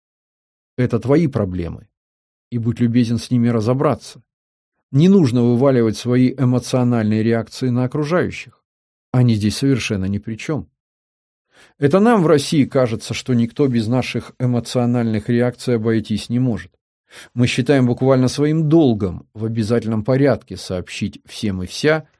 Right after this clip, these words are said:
причём всеми доступными нам средствами, о том, что мы чувствуем, что мы думаем, как мы это воспринимаем, что это для нас значит.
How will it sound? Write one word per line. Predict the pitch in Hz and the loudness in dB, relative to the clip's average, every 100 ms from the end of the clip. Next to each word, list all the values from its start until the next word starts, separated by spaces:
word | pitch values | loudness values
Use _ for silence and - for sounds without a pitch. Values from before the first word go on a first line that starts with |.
| _ _ | _ _
причём | - 110 139 131 131 | -8 -2 2 0 -2
всеми | - 151 156 135 | -6 0 2 2
доступными | 120 117 - 131 - 110 110 | 2 -2 -2 -8 -6 -4 -2
нам | 104 104 98 | -2 -2 -4
средствами, | - 143 143 - 117 107 98 _ _ _ - | -2 -2 -2 -2 -2 -2 -4 _ _ _ -6
о | 120 | 0
том, | 151 139 | 0 0
что | - 131 | 0 2
мы | 123 | 2
чувствуем, | 113 - 120 - 123 123 117 117 | 0 -2 -4 -4 0 2 0 -2
что | - - 113 | -10 -6 -2
мы | 104 | -2
думаем, | 98 123 123 123 113 104 _ _ _ _ - | -2 0 0 0 -2 -4 _ _ _ _ -4
как | 127 - | -4 0
мы | 120 110 | 0 0
это | 107 | 0
воспринимаем, | 101 - - 101 104 104 120 139 147 143 _ _ _ - | -4 -6 -6 -4 -2 -2 0 -2 -2 -6 _ _ _ -16
что | - - 139 | -12 0 2
это | 113 113 | 2 0
для | 110 | 0
нас | 107 101 | 0 -2
значит. | 95 104 - - | -2 -4 -6 -16